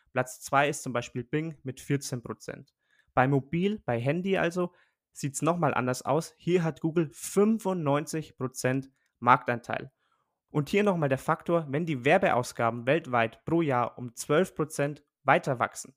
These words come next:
wo werden die Unternehmen natürlich Werbung schalten? Natürlich da, wo die meisten Leute unterwegs sind. Und das sind mobil zum Beispiel fünfundneunzig Prozent bei Google. Also wird natürlich Google von diesen wachsenden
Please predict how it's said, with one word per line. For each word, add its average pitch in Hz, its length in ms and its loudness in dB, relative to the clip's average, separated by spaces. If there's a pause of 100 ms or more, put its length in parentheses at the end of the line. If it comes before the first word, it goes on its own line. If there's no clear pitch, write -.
(540)
wo 165 240 6
werden 170 220 8
die 156 80 0
Unternehmen 151 400 -2
natürlich 143 380 -2
Werbung 131 260 0
schalten? 151 460 -2 (240)
Natürlich 143 480 -4
da, 160 400 4
wo 139 100 -2
die 139 80 0
meisten 131 380 0
Leute 135 340 0
unterwegs 139 460 -2
sind. 110 260 -12 (320)
Und 135 220 -2
das 170 200 0
sind 175 360 -4
mobil 147 420 -2
zum 175 160 -8
Beispiel 151 320 -2
fünfundneunzig 180 1040 -4
Prozent 131 540 -8
bei 127 160 0
Google. 131 360 -4 (460)
Also 156 300 2
wird 165 100 0
natürlich 147 460 -4
Google 180 320 0
von 170 340 0
diesen 135 480 -8
wachsenden 139 640 -4